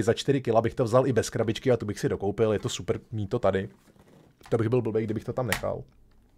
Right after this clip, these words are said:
Tony Hawk's Pro Skater dva, jeden z nejlepších Tony Hawků, ten mám kompletní, nevím, proč ho ještě nemám v igelitu.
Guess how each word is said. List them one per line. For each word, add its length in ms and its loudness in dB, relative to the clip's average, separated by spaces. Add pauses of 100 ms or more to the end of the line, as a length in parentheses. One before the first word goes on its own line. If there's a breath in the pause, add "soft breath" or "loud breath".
(840 soft breath)
Tony 200 10
Hawk's 280 12
Pro 160 8
Skater 380 4
dva, 360 8
jeden 240 2
z 60 0
nejlepších 380 2
Tony 200 2
Hawků, 420 4
ten 160 2
mám 340 4 (520 soft breath)
kompletní, 600 6
nevím, 200 2
proč 160 -6
ho 40 -2
ještě 180 -2
nemám 200 0
v 80 -12
igelitu. 580 4